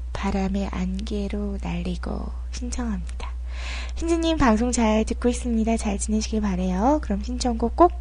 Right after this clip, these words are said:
보내주세요. 저는 이만 이라고 하시면서 신촌 블루스의 곡 그댄 바람의 안개로 날리고 라는 곡을 신청을 해주셨습니다. 어, 노래 준비를 해뒀죠.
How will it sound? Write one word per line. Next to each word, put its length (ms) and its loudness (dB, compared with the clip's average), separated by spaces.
보내주세요. 640 -2
저는 240 -2
이만 600 0
이라고 320 -2
하시면서 680 -2
신촌 540 -4
블루스의 720 -2
곡 480 -4
그댄 600 -4
바람의 560 -2
안개로 880 -4
날리고 480 -4
라는 260 -6
곡을 240 -6
신청을 420 -4
해주셨습니다. 680 -6
어, 340 0
노래 180 0
준비를 480 -2
해뒀죠. 760 -2